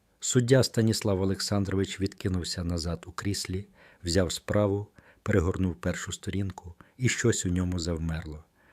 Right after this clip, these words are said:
Пальці злегка стиснули край аркуша, очі зависли на прізвищі, але не читали, згадували. Лісовий. Сергій.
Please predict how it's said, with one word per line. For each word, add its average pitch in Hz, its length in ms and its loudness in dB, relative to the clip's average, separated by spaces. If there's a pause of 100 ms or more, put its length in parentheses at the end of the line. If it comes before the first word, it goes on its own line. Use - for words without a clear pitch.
(140)
Пальці 98 360 0
злегка 95 420 -2
стиснули 107 540 -2
край 98 380 -2
аркуша, - 540 -10 (300)
очі 131 240 0
зависли 95 440 0
на 87 140 -4
прізвищі, 92 680 -6 (300)
але 101 240 0
не 98 140 0
читали, 82 540 -10 (180)
згадували. 80 760 -6 (260)
Лісовий. 80 560 -6 (340)
Сергій. 82 560 -4